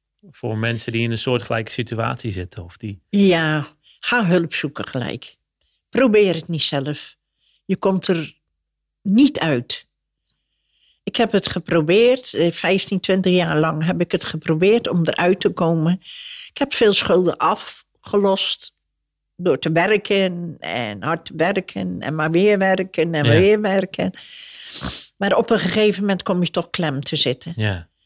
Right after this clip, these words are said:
Speaker 2: Want van het een komt het ander. Want, eh, eh, vooral met deurwaarders. Eh, er komt allemaal rente bij en
Speaker 1: Mhm.
Speaker 2: dit en dat. Dan spreek je een bedrag af, dat betaal je iedere maand.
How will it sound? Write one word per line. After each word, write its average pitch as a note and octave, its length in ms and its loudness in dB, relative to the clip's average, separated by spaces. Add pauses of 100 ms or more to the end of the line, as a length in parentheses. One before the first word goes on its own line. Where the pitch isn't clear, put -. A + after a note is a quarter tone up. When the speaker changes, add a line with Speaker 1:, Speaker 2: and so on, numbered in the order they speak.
(180)
Speaker 2:
Want F#3 220 -2
van D#3 100 0
het D#3+ 180 -2
een G#3+ 220 2
komt F3 240 0
het D#3+ 120 -4
ander. G#3+ 600 2 (380)
Want, E3 180 -6
eh, E3 300 2 (240)
eh, C3+ 260 0
vooral F#3 300 2
met E3+ 240 2
deurwaarders. G#3 1000 2
Eh, F#3 200 0 (100)
er F#3+ 60 -2
komt F#3 220 2
allemaal G3+ 260 4
rente G#3 440 0
bij G3+ 360 2
en F#3+ 60 2
Speaker 1:
Mhm. F#3 80 4
Speaker 2:
dit F#3 240 2
en F3+ 120 -2
dat. G3 280 -2
Dan F#3 180 0
spreek F3+ 400 2
je - 80 -6
een F3 80 -2
bedrag F#3 420 -2
af, E3+ 160 0
dat E3 180 -2
betaal A3 380 0
je G#3+ 180 2
iedere A3 260 2
maand. G#3+ 500 0